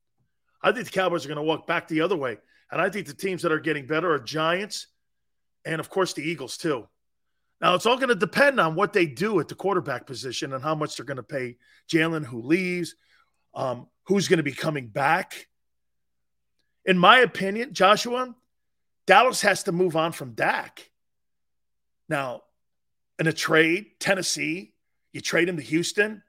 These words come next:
They've got assets. They need draft choices to get some players on rookie deals. They need to get players on rookie deals again and stop paying a high price for all these guys. DeAndre Hopkins has a no-trade clause.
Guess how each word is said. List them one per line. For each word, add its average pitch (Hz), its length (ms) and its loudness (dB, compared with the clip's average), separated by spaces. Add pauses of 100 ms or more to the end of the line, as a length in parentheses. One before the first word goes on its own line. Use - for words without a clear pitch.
(180)
They've 156 180 -4
got 151 220 2
assets. 151 400 -2
They 196 140 4
need 269 160 -2
draft 156 260 -2
choices - 520 -12 (560)
to 175 60 -2
get 233 200 -4
some 208 160 -6
players 220 360 -2
on 156 140 -2
rookie 185 240 -2
deals. 156 540 -4 (1500)
They 202 140 2
need 277 160 -6
to 233 40 -8
get 226 200 -2
players 214 340 0
on 147 160 -2
rookie 175 260 -4
deals 170 360 -4
again 117 400 -12 (520)
and 139 80 -12
stop 214 280 2
paying 240 260 -2
a 196 40 2
high 170 180 -2
price 190 360 0
for 156 180 -4
all 135 100 -2
these 123 180 -12
guys. 127 500 -10 (1600)
DeAndre 208 340 4
Hopkins 226 400 0
has 202 220 -2
a 190 40 -2
no-trade 208 540 0
clause. 247 460 -4